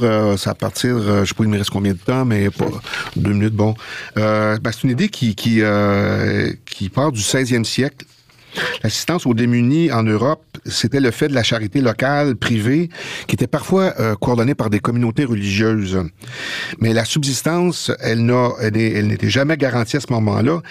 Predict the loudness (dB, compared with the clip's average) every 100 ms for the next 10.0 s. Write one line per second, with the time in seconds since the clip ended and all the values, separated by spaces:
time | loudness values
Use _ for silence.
0 | -16 -2 0 2 0 0 0 2 2 2
1 | 2 2 0 0 2 2 4 2 0 -2
2 | -6 -6 -2 -2 -4 -14 -20 -6 -2 2
3 | 2 2 0 2 2 -2 -8 -16 -14 -12
4 | -6 -4 0 2 2 2 0 -2 0 0
5 | 2 2 4 2 2 0 0 0 0 0
6 | 0 -2 0 0 0 0 0 -2 -4 -2
7 | 0 0 0 0 0 0 0 0 -2 -8
8 | -14 -14 -6 -2 2 2 2 0 -2 -2
9 | -2 0 -2 0 2 2 2 2 4 2